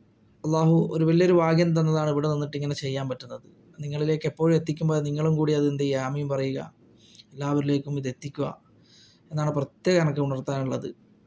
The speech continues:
എന്നും ആഗ്രഹിച്ചിട്ടൊന്നുമല്ല. നിങ്ങളിൽ ആരെങ്കിലും എന്തെങ്കിലും പ്രയാസപ്പെടുന്നവരുണ്ടെങ്കിൽ അവരുടെയൊക്കെ പ്രയാസങ്ങൾ മാറിക്കോട്ടെ. കാരണം അത് നമ്മൾ ഇവിടുന്ന് ഇങ്ങനെ ഇത് കാണിച്ചുകൊണ്ട് ദുആ ചെയ്യുമ്പോൾ ഒന്നുകിൽ അള്ളാഹു അത് സ്വീകരിക്കപ്പെടുകയാണെങ്കിൽ നിങ്ങളൊക്കെ എല്ലാ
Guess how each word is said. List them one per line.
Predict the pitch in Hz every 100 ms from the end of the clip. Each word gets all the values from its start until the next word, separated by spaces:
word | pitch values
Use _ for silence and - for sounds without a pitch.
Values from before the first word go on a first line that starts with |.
| _ -
എന്നും | 156 156 147
ആഗ്രഹിച്ചിട്ടൊന്നുമല്ല. | 147 156 160 165 151 147 139 143 - _ _ _ _ - _ _
നിങ്ങളിൽ | 151 156 180 196 180 - _ - 160
ആരെങ്കിലും | 170 190 190 160 - - _ _ _ _ _ _ _ _ _ _ -
എന്തെങ്കിലും | 160 190 214
പ്രയാസപ്പെടുന്നവരുണ്ടെങ്കിൽ | 170 170 170 165 170 165 160 151 151
അവരുടെയൊക്കെ | 147 151 147 170
പ്രയാസങ്ങൾ | 143 143 147 165 156 143
മാറിക്കോട്ടെ. | 135 143 139 143 131 - _ _ _ - _ -
കാരണം | 147 147 143
അത് | 143 - _ -
നമ്മൾ | 151 160 175 - _ -
ഇവിടുന്ന് | 165 175 175
ഇങ്ങനെ | 175 175
ഇത് | 170 170
കാണിച്ചുകൊണ്ട് | 170 165 165 180 165 160
ദുആ | 156 160 160
ചെയ്യുമ്പോൾ | 160 160 156
ഒന്നുകിൽ | 143 151 156 151
അള്ളാഹു | 156 156 156
അത് | 151
സ്വീകരിക്കപ്പെടുകയാണെങ്കിൽ | 151 151 156 151 151 151 147 147
നിങ്ങളൊക്കെ | 147 147 151 _ _ 165 147
എല്ലാ | 147 156